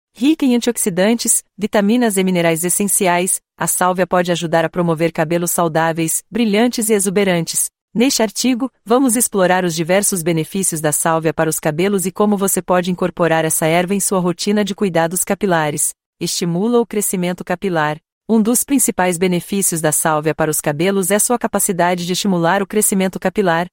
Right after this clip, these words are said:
Esta erva contém ácido rosmarínico, um composto que ajuda a melhorar a circulação sanguínea no couro cabeludo. Isso promove a saúde dos folículos capilares e estimula o crescimento de novos fios. Além disso,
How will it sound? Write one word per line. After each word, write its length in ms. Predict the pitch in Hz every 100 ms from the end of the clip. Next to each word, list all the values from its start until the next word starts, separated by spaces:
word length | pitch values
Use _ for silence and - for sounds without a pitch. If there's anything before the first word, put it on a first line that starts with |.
| _ _
Esta 280 | 180 202 208
erva 260 | 214 226
contém 400 | 214 214 202 202
ácido 320 | 190 233 220 190
rosmarínico, 800 | 220 233 214 196 233 240 - - -
um 80 | 226
composto 560 | 233 196 220 240 -
que 100 | -
ajuda 380 | 185 156 190 180
a 20 |
melhorar 400 | 175 170 156 160
a 60 | 160
circulação 600 | - 175 160 156 - 180
sanguínea 540 | 170 175 160 175 226
no 100 | 226
couro 280 | 202 190 190
cabeludo. 540 | 208 196 190 175 156 151 _ _
Isso 240 | 190 214 220
promove 460 | 214 180 175 196
a 40 | 190
saúde 380 | - 165 165 165
dos 160 | 180
folículos 540 | - 165 190 - 180 -
capilares 640 | 175 170 156 170 185 170
e 20 |
estimula 460 | 180 190 170 190 190
o 20 |
crescimento 580 | - 196 208 185 190 190
de 120 | 175
novos 360 | 165 170 185 -
fios. 360 | 160 151 - - _ -
Além 300 | 190 208 202
disso, 420 | 170 226 - -